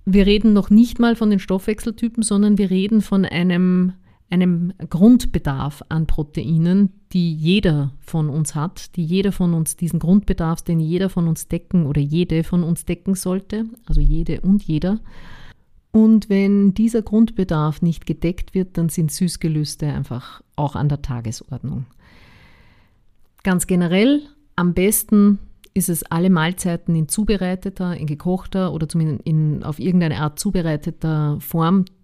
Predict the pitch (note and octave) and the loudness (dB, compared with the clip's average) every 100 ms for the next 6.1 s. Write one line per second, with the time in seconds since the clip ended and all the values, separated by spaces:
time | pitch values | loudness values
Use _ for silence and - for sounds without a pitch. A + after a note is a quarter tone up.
0 | _ _ - - A3 A3 - - F3+ F3 | _ _ -2 4 6 4 2 0 2 2
1 | F3+ F3 D#3+ D3 D3 F#3 - D#3+ - C#3+ | 2 2 2 2 2 0 0 -2 -2 -2
2 | D#3 E3+ D3+ E3+ - E3+ D#3 - C3 D#3+ | -2 2 4 4 2 -4 -4 -2 -2 -2
3 | - D#3+ - D3+ D3 C#3+ - G3 F#3+ - | -2 -6 -6 -8 -6 -8 -2 -2 -2 -4
4 | D#3 C#3+ - _ - D3+ B2+ A#2+ - C#3 | -2 -2 -6 _ -12 -8 -4 -4 -4 -8
5 | C#3+ - C3 C#3 C#3+ D3 D3 D3 D3 C3 | -8 -6 -6 -4 -4 -4 -2 2 2 0
6 | C3+ | -4